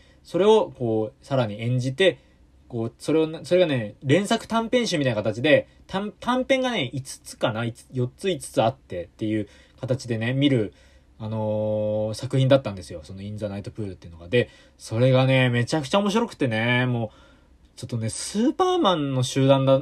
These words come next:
集団だなって思いました。本当にあの、あ、なんか演じることもできて、あ、なんか脚本とかもみんな書けるのか、この人たちはと思って。まあ、い-、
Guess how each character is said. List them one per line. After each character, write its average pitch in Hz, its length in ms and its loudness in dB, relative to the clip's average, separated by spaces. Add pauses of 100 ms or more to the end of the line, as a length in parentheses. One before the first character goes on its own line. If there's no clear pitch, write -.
集 147 220 0
団 143 100 2
だ 143 80 2
な 143 120 2
っ - 20 -4
て 127 80 0
思 143 100 4
い - 20 2
ま 170 80 2
し 139 40 0
た。 123 80 0
本 120 100 0
当 117 80 0
に 120 60 2
あ 117 40 0
の、 120 200 -4 (420)
あ、 113 140 -2
な 117 80 0
ん - 20 -4
か - 220 -8
演 202 260 -2
じ 233 160 2
る 254 120 4
こ 254 120 2
と 269 100 2
も 185 140 2
で 127 140 2
き - 100 -12
て、 95 400 -4 (540)
あ、 104 160 -6
な 117 60 -2
ん 107 40 -6
か 101 140 -12
脚 - 240 -20
本 277 220 -6
と 349 100 -2
か 359 100 -2
も 135 60 -2
み 120 160 -2
ん 120 40 -2
な 127 120 -2
書 - 100 -12
け 147 160 0
る 127 80 0
の 113 100 -6
か、 101 120 -8
こ 110 140 -10
の 110 60 -6
人 107 140 -10
た 90 80 -8
ち - 80 -14
は 90 80 -10
と 90 80 -16
思 87 80 -16
っ - 20 -18
て。 - 180 -20 (380)
ま 101 60 -10
あ、 110 40 -4
い-、 143 140 0